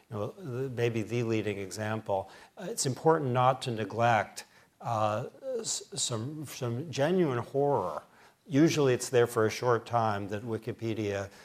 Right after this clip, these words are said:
produces. The reason it's generally for a short time,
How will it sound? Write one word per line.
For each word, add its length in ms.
produces. 880
The 100
reason 380
it's 220
generally 520
for 220
a 40
short 320
time, 440